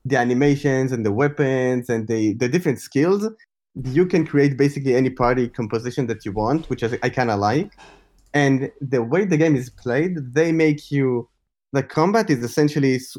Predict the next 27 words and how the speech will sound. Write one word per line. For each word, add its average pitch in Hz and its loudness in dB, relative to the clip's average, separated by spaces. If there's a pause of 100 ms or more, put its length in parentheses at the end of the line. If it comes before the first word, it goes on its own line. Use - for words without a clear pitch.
quickly 165 2
switching 147 0
between 120 -2
characters 139 0
and 117 -4
using 131 0
their 107 -2
skills 139 0
and 107 0
basic 117 -4
attacks 175 -2
to 139 -2
do, 120 0
like, 110 0
quick 127 -6
combos, 156 0 (520)
which 127 -4
I 117 0
kinda 120 0
like. 139 2
It's 143 -2 (400)
much 147 0
more 135 2 (160)
forgiving 123 2
and 104 -2
feel, 131 0
like, 107 -2